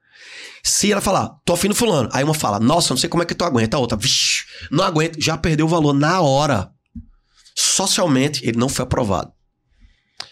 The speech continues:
Então, você pode ampliar isso pra vida em todas as áreas. E aí você tem o quarto gatilho,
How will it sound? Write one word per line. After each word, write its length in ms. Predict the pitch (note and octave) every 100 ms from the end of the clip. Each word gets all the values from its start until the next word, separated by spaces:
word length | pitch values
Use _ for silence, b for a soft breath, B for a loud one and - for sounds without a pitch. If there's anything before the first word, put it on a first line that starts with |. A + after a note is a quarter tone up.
| B B
Então, 440 | B2+ D3+ D#3+ D#3 _ _ _ _ _
você 180 | - D3
pode 460 | D3 D3+ E3 F3 -
ampliar 600 | D3 D3+ F3 C#3 C3 C#3+
isso 300 | C#3+ - A2
pra 180 | D3 E3
vida 480 | D3 C3 E3+ F3+ - -
em 100 | E3+ F3+ _
todas 340 | G3+ A3+ F3+ B2+
as 180 | A2
áreas. 380 | F#2+ C#2 - - - B B B
E 60 | -
aí 40 |
você 120 | C#3
tem 300 | D3+ D#3+ E3+ -
o 60 |
quarto 240 | - D3 D3+
gatilho, 360 | D#3+ D#3+ A2